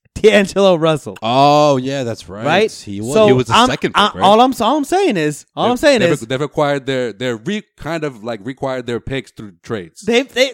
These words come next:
Speaker 1: yeah,
Speaker 3: Yeah.
Speaker 1: wh-, which, which is,
Speaker 3: <laughs>
Speaker 1: which is
Speaker 3: Which is,
Speaker 1: really,
Speaker 3: which is weird.
Speaker 1: which really,
Speaker 2: <laughs>
Speaker 3: That's
Speaker 1: really,
Speaker 2: funny.
Speaker 1: if you
Speaker 3: It's
Speaker 1: wanna,
Speaker 3: ironic.
Speaker 1: if you
Speaker 3: <laughs>
Speaker 1: wanna,
Speaker 2: The Nets brass is like, "See, it's not that bad, guys.
Speaker 1: No,
Speaker 2: It's not that
Speaker 1: I,
Speaker 2: bad.
Speaker 1: I'm not,
Speaker 2: Stop
Speaker 1: I'm not,
Speaker 2: giving us crap."
Speaker 1: I'm not gonna lie.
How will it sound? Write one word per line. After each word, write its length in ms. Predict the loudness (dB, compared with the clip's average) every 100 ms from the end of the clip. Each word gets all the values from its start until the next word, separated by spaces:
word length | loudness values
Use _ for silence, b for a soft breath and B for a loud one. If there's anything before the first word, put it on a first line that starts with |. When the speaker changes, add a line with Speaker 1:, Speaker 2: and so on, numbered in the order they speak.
| -2
Speaker 1:
yeah, 300 | 0 0 -2 -4
Speaker 3:
Yeah. 160 | -4 0
Speaker 1:
wh-, 40 |
which, 160 | -2 0
which 240 | 0 2
is, 140 | 0 -4
Speaker 3:
<laughs> 20 |
Speaker 1:
which 160 | -6
is 140 | -2 4
Speaker 3:
Which 100 | 4
is, 40 |
Speaker 1:
really, 180 | 6 4
Speaker 3:
which 140 | 2 0
is 60 |
weird. 260 | -6 -8 -4
Speaker 1:
which 220 | -4 2
really, 400 | 4 6 4 2
Speaker 2:
<laughs> 80 | -2
Speaker 3:
That's 120 | 0
Speaker 1:
really, 340 | 2 6 6 4
Speaker 2:
funny. 120 | 0 _ -8
Speaker 1:
if 200 | -4 -2
you 80 |
Speaker 3:
It's 80 | -2
Speaker 1:
wanna, 120 | 0
Speaker 3:
ironic. 280 | 0 0 -2
Speaker 1:
if 240 | -2 -2 0
you 80 | 0
Speaker 3:
<laughs> 0 |
Speaker 1:
wanna, 340 | 2 2 2
Speaker 2:
The 60 | 2
Nets 160 | 0 0
brass 260 | -2 0
is 40 | -4
like, 120 | -6
"See, 180 | -2 -4
it's 140 | -4
not 140 | -8 -4
that 160 | -2
bad, 240 | -2 -4 -8
guys. 260 | -14 -10
Speaker 1:
No, 280 | 0 2 2
Speaker 2:
It's 120 | -2
not 260 | 0 0 0
that 140 | 0
Speaker 1:
I, 60 | 0
Speaker 2:
bad. 40 | 0
Speaker 1:
I'm 40 |
not, 120 | 0
Speaker 2:
Stop 100 | 2 2
Speaker 1:
I'm 60 |
not, 120 | 4 2
Speaker 2:
giving 220 | 0 -2
us 100 | -2
crap." 240 | -2 0
Speaker 1:
I'm 140 | 2 2
not 160 | 2
gonna 120 | 2 2
lie. 260 | 2 0